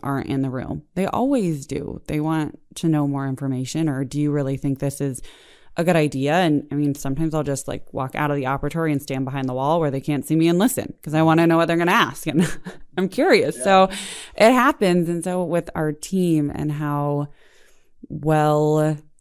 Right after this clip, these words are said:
Speaker 1: they get trained, and just there are, one of the big priorities with our staff that we have is that them wanting to learn. And I think that's a huge part of having case acceptance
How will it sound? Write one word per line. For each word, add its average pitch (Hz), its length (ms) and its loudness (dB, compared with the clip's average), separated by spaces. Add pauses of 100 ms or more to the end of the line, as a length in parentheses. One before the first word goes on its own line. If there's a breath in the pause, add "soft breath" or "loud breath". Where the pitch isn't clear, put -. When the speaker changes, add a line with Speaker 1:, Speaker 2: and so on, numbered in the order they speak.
(120)
Speaker 1:
they 147 100 -4
get 135 200 -6
trained, 214 460 2
and 156 300 0
just 156 260 -4
there 147 460 0 (160)
are, 143 220 -4 (180)
one 160 160 2
of 147 60 2
the 147 60 0
big 143 200 -4
priorities 139 840 -4
with 143 340 -6
our 131 160 -8
staff 170 400 -6
that - 140 -6
we 196 160 -2
have 143 360 -4
is 135 180 -6
that 147 220 -2 (180)
them 180 280 4
wanting 151 440 2
to 131 140 -6
learn. 135 560 -2 (640 soft breath)
And 147 460 0
I 147 100 -2
think 147 220 -2
that's 139 240 -4
a 139 40 -4
huge 139 380 -6
part - 340 -4
of 135 220 -6
having 131 640 -4
case - 360 -6
acceptance 135 1000 -4